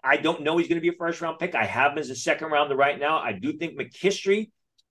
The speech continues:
is right now the number one corner. I think he's gonna be a first round pick. He could be an early first round selection because,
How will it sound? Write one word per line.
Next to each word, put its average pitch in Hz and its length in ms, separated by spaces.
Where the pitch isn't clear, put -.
is 156 340
right 147 280
now 151 340
the 120 100
number 147 340
one 135 320
corner. 165 420
I 113 120
think 139 200
he's 123 160
gonna 135 160
be 123 160
a 131 60
first 135 260
round 139 160
pick. 151 160
He 120 180
could 180 320
be 190 140
an 180 160
early 165 460
first 160 200
round 156 180
selection 156 420
because, 160 720